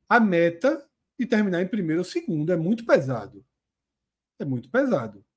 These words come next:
Você vai buscar isso de alguma forma, mas é algo, é, é, é muito, muito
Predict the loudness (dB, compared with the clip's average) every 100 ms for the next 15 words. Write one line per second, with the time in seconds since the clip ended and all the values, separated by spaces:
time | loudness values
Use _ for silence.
0 | _ -4 0 2 2 0 2 4 4 2
1 | 2 0 2 0 0 -2 0 0 2 2
2 | 2 2 -2 -4 _ _ _ _ _ _
3 | -6 -2 -2 0 -2 -4 -6 -8 -6 -2
4 | 0 0 0 0 0 -2 _ _ _ _
5 | -6 -6 -4 -2 0 2 0 -2